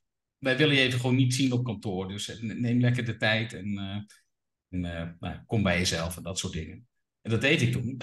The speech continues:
En toen, eh, dacht ik van, "Ah, eh, eigenlijk alles wat ik leuk vind, bedrijfskunde, dat, dat is zo enorm groot. En, eh,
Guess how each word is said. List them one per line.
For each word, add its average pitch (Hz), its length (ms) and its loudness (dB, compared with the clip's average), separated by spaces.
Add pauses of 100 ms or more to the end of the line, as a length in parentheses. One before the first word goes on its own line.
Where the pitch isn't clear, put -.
(160)
En 92 120 -12
toen, 98 340 -8
eh, 92 160 -6
dacht 107 220 -6
ik 98 80 -12
van, 101 200 -16
"Ah, 123 240 -14 (840)
eh, - 280 -10 (640)
eigenlijk 165 440 -2
alles 185 300 4
wat 165 140 0
ik 117 120 2
leuk 156 300 4
vind, 202 340 2
bedrijfskunde, 160 1040 2 (400)
dat, - 320 -10
dat 143 200 -4
is - 100 0
zo 190 180 4
enorm 143 360 0
groot. 131 340 2 (640)
En, 110 680 -4
eh, 107 140 -12